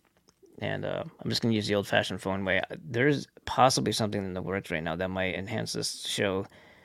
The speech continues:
beyond, beyond anything that I could ever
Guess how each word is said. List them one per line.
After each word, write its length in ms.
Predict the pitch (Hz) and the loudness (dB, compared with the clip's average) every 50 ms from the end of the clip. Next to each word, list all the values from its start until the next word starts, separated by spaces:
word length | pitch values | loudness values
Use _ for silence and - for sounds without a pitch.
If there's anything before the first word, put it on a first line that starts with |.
| - _ _ _ - | -20 _ _ _ 0
beyond, 580 | 120 113 110 113 113 110 107 101 98 - - - _ _ _ _ _ _ _ _ - - - _ _ _ _ _ _ _ _ _ _ _ _ _ _ _ _ _ | 2 4 6 6 8 6 6 4 2 -4 -10 -20 _ _ _ _ _ _ _ _ -20 -20 -20 _ _ _ _ _ _ _ _ _ _ _ _ _ _ _ _ _
beyond 360 | - 113 110 107 107 104 - - - | 0 2 4 4 4 2 0 -2 -2
anything 400 | - 107 110 110 107 - 113 110 | 0 0 0 0 2 2 2 4
that 240 | 104 101 85 76 92 | 6 6 6 6 4
I 100 | 98 98 | 4 2
could 180 | - - 107 98 | 0 0 0 2
ever 360 | 98 95 92 87 87 90 | 2 2 2 0 0 0